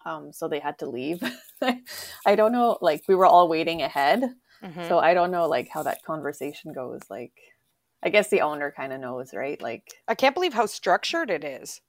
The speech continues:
Speaker 1: Yeah.
Speaker 2: Like, I, I thought it was just, like, a meet and greet, and it's like, "Does everyone get along? Awesome. Okay, now you can come to the dog park whenever you want."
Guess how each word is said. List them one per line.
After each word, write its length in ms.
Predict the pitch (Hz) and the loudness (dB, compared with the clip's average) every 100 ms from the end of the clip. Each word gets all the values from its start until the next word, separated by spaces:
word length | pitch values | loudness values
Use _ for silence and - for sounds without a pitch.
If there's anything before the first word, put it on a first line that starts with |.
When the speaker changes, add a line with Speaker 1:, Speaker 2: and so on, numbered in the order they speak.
| _ _ | _ _
Speaker 1:
Yeah. 240 | 190 190 170 | 2 6 8
Speaker 2:
Like, 140 | 220 - | 6 6
I, 60 | 214 | 4
I 40 | |
thought 200 | 240 254 | 6 6
it 100 | 269 | 6
was 180 | 208 170 | -2 -4
just, 240 | 208 196 | -6 -4
like, 180 | 196 185 | -4 -4
a 20 | |
meet 300 | 175 175 185 | -6 -6 -6
and 120 | 196 190 | -6 -2
greet, 300 | 202 202 - | 0 0 -4
and 80 | |
it's 160 | 180 - | -10 -2
like, 140 | 196 | -2
"Does 120 | 196 180 | -2 -4
everyone 300 | 196 196 190 | -2 -2 0
get 100 | 196 | 0
along? 340 | 190 196 240 - | 4 2 2 6
Awesome. 560 | 302 311 269 190 165 214 | 6 6 2 0 0 0
Okay, 500 | 240 285 247 170 170 | 2 4 4 2 -2
now 100 | 196 | -4
you 120 | 202 214 | -4 -6
can 120 | 208 | -8
come 180 | 220 214 | -6 -6
to 120 | 233 | -6
the 60 | 214 | 0
dog 220 | 233 202 | 0 0
park 200 | 196 151 | -4 -4
whenever 220 | 160 151 | -8 -8
you 120 | 139 | -10
want." 220 | 135 123 | -10 -10